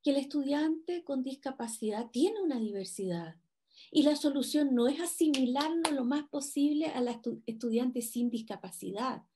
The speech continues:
sino que, como decía, obtener el máximo desarrollo personal y social, pero respetando estas facultades en evolución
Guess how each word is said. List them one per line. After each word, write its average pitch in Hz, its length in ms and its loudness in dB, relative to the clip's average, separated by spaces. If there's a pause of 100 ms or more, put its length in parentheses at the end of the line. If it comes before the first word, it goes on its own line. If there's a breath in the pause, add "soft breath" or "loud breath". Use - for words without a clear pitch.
(440 soft breath)
sino 285 420 4
que, 285 380 -2 (480)
como 196 220 -2
decía, 220 680 0 (100)
obtener 202 580 -4
el 202 180 -6
máximo 240 480 -4
desarrollo 214 600 -4
personal 190 540 -8
y 208 60 -6
social, 277 440 0 (360 loud breath)
pero 285 200 2
respetando 277 960 2
estas 320 260 -6
facultades 226 680 -2
en 214 160 -4
evolución 196 760 0